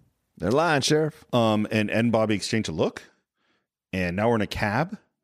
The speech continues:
Speaker 2: And the guy there is also a local guy talking about the town.
Speaker 1: It's a weird guy, man.
Speaker 2: Well, weird place.
Speaker 1: Yeah,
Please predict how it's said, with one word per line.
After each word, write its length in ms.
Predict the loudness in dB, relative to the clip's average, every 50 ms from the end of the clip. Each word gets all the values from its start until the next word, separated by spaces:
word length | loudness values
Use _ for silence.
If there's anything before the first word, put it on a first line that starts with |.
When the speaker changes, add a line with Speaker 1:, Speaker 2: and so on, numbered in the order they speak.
| _ _ _ _ _ -10
Speaker 2:
And 100 | -8 -6 -4
the 20 |
guy 320 | -4 -2 0 0 2 2 2
there 220 | 2 2 2 2 2
is 100 | 2 2
also 280 | 2 0 2 0 0
a 20 | 2
local 280 | 2 0 0 -2 -4
guy 320 | -4 -4 -4 -4 -6 -8 -10 _ _ _ _ _
talking 320 | -4 -2 0 0 0 0 0
about 220 | 0 0 0 -2
the 80 | -4 -6
town. 380 | -6 -4 -4 -4 -4 -4 -4 -2
Speaker 1:
It's 160 | -2 -2 0
a 60 | 0
weird 500 | -2 -2 -2 -6 -6 -6 -6 -8 -10 -12
guy, 260 | -14 -14 -14 -14 -14 -16
man. 340 | -16 -14 -14 -14 -14 -14 -16 -12 -8
Speaker 2:
Well, 280 | -4 -2 -2 -2 -2 -4 -6 -8 -10 -10 -10 -12 -20 -20 -20 _ _ _ -20 _ _ _ _ _ _ _ _ _ _ _ _ _ _ -14 -6
weird 260 | -2 0 0 0 0
place. 380 | 0 -2 -2 -2 -2 -2 -2 2
Speaker 1:
Yeah, 220 | 2 2 2 2